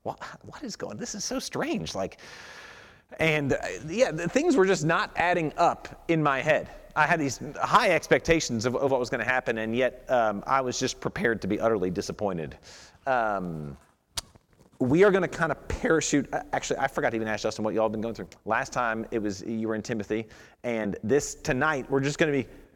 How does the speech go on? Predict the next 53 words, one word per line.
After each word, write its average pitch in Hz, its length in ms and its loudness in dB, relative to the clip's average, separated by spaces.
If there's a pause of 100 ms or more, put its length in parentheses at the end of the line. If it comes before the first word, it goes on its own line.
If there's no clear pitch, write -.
parachuting 180 640 6
into 170 240 8
a 160 40 8
verse 160 360 4
in 160 100 0
the 160 80 6
Old 151 140 6
Testament, 135 400 0 (520)
uh, 135 200 4
in 147 80 0
the 139 40 2
mid-, 175 380 4
in 151 100 4
the 156 80 4
middle 175 280 8
of 156 120 4
Genesis 160 480 2
twelve. 131 720 4 (580)
And 151 440 2 (460)
if 147 140 4
you're 151 80 6
familiar 185 300 6
at 185 40 10
all 190 140 12
with 156 120 8
Genesis 180 420 4
or 160 100 6
the 143 40 6
life 156 260 6
of 143 100 2
Abraham, 180 520 4 (460)
at 151 80 4
the 143 80 4
beginning 151 300 2
of 180 80 4
Genesis 185 320 2
twelve, 156 480 8
God 156 260 8
shows 180 320 6
up 165 300 4
to 175 100 2 (100)
Abram. 120 300 0 (840)
His - 100 -10
name's 135 200 0
Abram 139 240 2
at 123 80 -2
this 127 100 0
time, 131 220 -2
it's 117 100 -12
before 139 200 2
he 131 40 2
comes 139 160 0
Abraham. 120 500 0